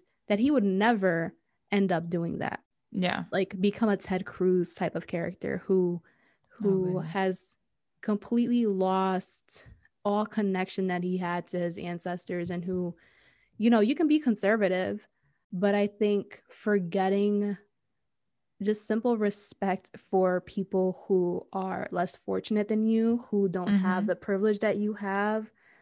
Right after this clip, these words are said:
Speaker 1: that would be, to me, like, um, I would be so embarrassed if, if any of those children in my family grew up and, and, and acted like that towards other Latinos, you know? And I think it's something that I think about constantly,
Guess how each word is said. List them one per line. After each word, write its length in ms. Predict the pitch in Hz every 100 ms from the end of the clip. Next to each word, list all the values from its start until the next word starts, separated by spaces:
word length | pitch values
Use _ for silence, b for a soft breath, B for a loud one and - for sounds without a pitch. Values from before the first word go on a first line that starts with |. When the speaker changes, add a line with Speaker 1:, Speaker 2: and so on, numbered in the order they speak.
| _
Speaker 1:
that 160 | 208 214
would 180 | 247 196
be, 140 | 214
to 160 | 208 190
me, 360 | 185 185 180
like, 480 | 175 170 - - - - _ _
um, 420 | 170 165 - 190 202 _ _ -
I 60 |
would 100 | 220
be 80 | 214
so 160 | - 202
embarrassed 760 | 185 170 - - - - - - _ _ _
if, 440 | - 185 180 - _ _ _ _ _ _ _ _ _
if 180 | 202 190 -
any 180 | 202
of 100 | 196
those 200 | 185 180
children 300 | - 196 185
in 60 | 180
my 120 | 175
family 280 | 170 180 175
grew 180 | 180 185
up 280 | 180 160 -
and, 400 | 180 170 165 190 - -
and, 340 | 180 175 175 -
and 140 | 180
acted 300 | 180 180 185
like 160 | 180 170
that 140 | 180
towards 340 | - 185 180 -
other 160 | 190 180
Latinos, 580 | 185 - 190 - - 202
you 60 |
know? 320 | 196 190 202 b b b _ - -
And 100 | 202
I 40 |
think 160 | 190 208
it's 80 | 208
something 180 | 202 202
that 80 | 180
I 40 |
think 180 | 185 190
about 280 | 185 156 -
constantly, 600 | - 214 233 196 190